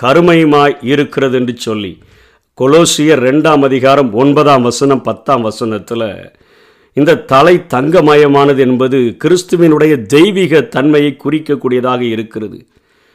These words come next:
அப்ப அவருடைய பரிபூரணம் எல்லாம் கிறிஸ்துவுக்குள்ள அப்படியே இருக்குது என்பதை உணர்த்தி வைக்கும் வண்ணமாக,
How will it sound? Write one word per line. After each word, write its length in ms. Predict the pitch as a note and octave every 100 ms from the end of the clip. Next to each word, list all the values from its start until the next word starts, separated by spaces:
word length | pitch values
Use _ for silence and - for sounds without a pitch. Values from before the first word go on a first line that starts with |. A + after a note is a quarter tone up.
| _ _
அப்ப 300 | - F#2+ G2
அவருடைய 600 | G#2+ D#3 F3+ F3 D#3+ A#2
பரிபூரணம் 800 | - C3 F3+ F#3 F#3+ F#3 F3 C#3
எல்லாம் 420 | C#3 D#3+ D3+ C3+ -
கிறிஸ்துவுக்குள்ள 720 | F3 F3 - D#3 D#3 - D3+
அப்படியே 380 | B2+ A#2 D3 F3
இருக்குது 440 | C3+ C#3+ C#3+ D3
என்பதை 300 | C3+ B2+ C3+
உணர்த்தி 420 | A#2 B2+ C#3+ -
வைக்கும் 320 | C#3 C3+ C#3 A#2+
வண்ணமாக, 600 | A2+ A#2 A2 G#2 B2